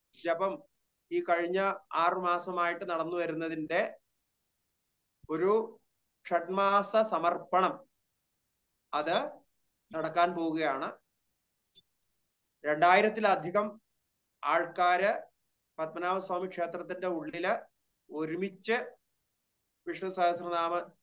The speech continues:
ചൊല്ലും എന്നുള്ളതാണ് പദ്ധതി. അത്, ആ, അവിടുത്തെ ആ ദേശവാസികളുടെ ഒക്കെ തിരുവനന്തപുരത്തിന്റെ ഒരു വലിയ ഉത്സവമായിട്ട് ഇപ്പോ മാറിക്കൊണ്ടിരിക്കുന്നു.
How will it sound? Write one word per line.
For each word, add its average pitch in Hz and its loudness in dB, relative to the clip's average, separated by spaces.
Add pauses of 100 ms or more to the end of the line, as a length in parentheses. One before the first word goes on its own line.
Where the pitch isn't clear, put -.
(120)
ചൊല്ലും 160 -4
എന്നുള്ളതാണ് 160 -2
പദ്ധതി. 151 -6 (1400)
അത്, 170 0 (500)
ആ, 135 -4 (220)
അവിടുത്തെ 156 2
ആ 160 8
ദേശവാസികളുടെ 170 0
ഒക്കെ 170 -2 (280)
തിരുവനന്തപുരത്തിന്റെ 165 -4
ഒരു 170 -2
വലിയ 170 6
ഉത്സവമായിട്ട് 311 8 (540)
ഇപ്പോ 160 -2
മാറിക്കൊണ്ടിരിക്കുന്നു. 151 -2